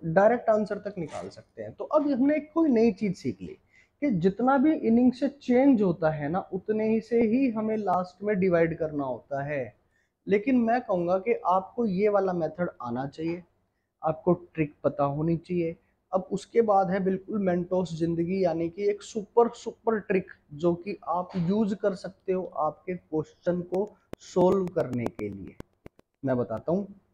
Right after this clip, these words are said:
वो trick आपको कहाँ देखनी है। आपको अपना question पढ़ना है, और ऐसा जब जब होगा, जब जब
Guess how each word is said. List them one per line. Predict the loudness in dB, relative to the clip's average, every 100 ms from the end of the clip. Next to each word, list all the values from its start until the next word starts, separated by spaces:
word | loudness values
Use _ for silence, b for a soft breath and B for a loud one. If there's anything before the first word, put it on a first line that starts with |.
| 2
वो | 2
trick | 2 -4 -4 -4 -6
आपको | -6 -8 -10 -6
कहाँ | -4 -2 0
देखनी | -2 -4 -8 -10
है। | -10 -16 _ _ _ -2
आपको | -2 0 -2
अपना | 0 -4
question | 0 -2 0 -4 -2
पढ़ना | -6 -6 -10
है, | -14 _ _ _ _ 0
और | 4
ऐसा | 4 4 2 4
जब | 4 2
जब | 2 2
होगा, | 4 2 0 -2 -6 _ _
जब | -4 0 2 4
जब | 2 2